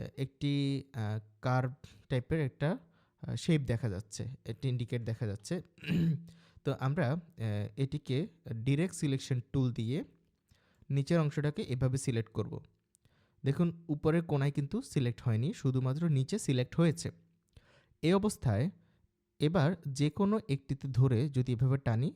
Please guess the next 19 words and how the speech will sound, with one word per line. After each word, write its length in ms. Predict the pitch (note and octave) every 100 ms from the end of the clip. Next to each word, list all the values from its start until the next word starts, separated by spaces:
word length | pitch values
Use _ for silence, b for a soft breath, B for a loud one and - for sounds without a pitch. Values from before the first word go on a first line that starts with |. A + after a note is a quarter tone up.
| _
দেখুন 420 | B2+ B2+ C3+ B2+ G3+ b b b
এটা 380 | B2+ B2+ D3 D3 - - _
কর্নার 320 | C#3 C3+ C#3+ D#3
থেকে 240 | - E3+ F3
একটু 200 | E3 E3
মসৃণ 540 | B2+ B2+ - D3+ E3+ A#3+ B B B B -
কার্ভ 300 | - C#3+ C#3+
হয়ে 200 | C#3 C#3
যাচ্ছে, 340 | A2+ A2 - A2+
গোলাকৃতি 520 | B2+ C#3 C#3 C#3+ C3+
ধারণ 300 | C3 B2 G#2+
করছে। 400 | G#2+ G2 - G#2+ - b b -
তো 60 | D3+
এইভাবে, 460 | D3+ F3 E3 C3
আহ, 800 | - - _ _ A2+ G#2+ G#2+ G#2+ G#2+ - B2+
যদি 240 | C3+ C#3+
আমি 220 | D3+ C#3+ D#3
দুটি 300 | D#3+ B2+ D3
পয়েন্টারকে 600 | - C#3 C3+ C#3 C#3